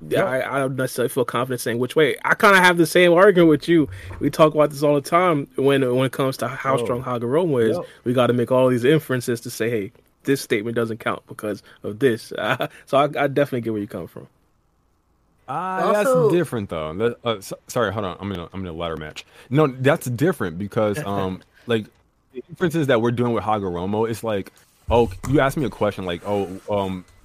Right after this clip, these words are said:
Speaker 1: what was the question? Like, you was like, "Oh, how do we know Nar-, like, um, what will Hagoromo do against Naruto's Rasengan?" Right?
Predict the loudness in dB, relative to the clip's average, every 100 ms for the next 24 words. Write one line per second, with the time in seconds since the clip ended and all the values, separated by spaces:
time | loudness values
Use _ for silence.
0 | -20 -20 -20 _ _ -6 -6 -2 -2 0
1 | 0 0 0 -2 -4 -2 -2 -2 _ -20
2 | _ -2 0 2 2 2 0 0 -2 -4
3 | -4 -6 -10 -16 -8 -8 -6 -6 2 2
4 | 2 0 2 4 4 2 2 0 -2 -2
5 | -4 -4 -4 -6 -8 -8 -8 -10 -10 -16
6 | -20 _ _ -10 -8 -8